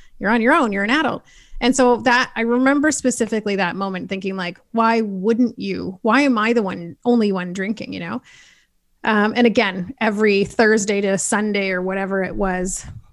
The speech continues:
party on, full, you know, full, full on. And only when I had kids, um, I mean, I tried to moderate for a few years leading up to kids in my thirties, um, and knowing that I,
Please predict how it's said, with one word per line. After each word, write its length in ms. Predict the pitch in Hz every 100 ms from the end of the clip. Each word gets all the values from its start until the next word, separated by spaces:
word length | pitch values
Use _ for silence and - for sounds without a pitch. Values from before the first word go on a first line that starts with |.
| _ _ _ _
party 360 | - 202 196 190
on, 640 | 180 180 180 - - - - _ -
full, 380 | 262 202 185 - 233
you 80 |
know, 100 | 196 -
full, 400 | - 190 185 -
full 180 | - 202
on. 240 | 175 185 - - -
And 100 | 262
only 240 | 302 339 359
when 100 | 285
I 100 | 269
had 240 | 233 240
kids, 480 | - 214 190 - - _ _
um, 440 | 208 196 185 185 180 - -
I 60 | 247
mean, 140 | 226
I 80 | 220
tried 320 | 214 - 226
to 80 | 226
moderate 520 | 214 202 214 208 208
for 140 | - 202
a 40 |
few 180 | - 208
years 260 | 196 196
leading 240 | 196 190 190
up 100 | -
to 60 | 196
kids 240 | 220 196
in 40 | 208
my 120 | 185
thirties, 520 | - 185 190 220 214 -
um, 420 | 190 185 180 180 _ -
and 200 | 220 214
knowing 320 | 202 190 208
that 120 | 220
I, 260 | 202 185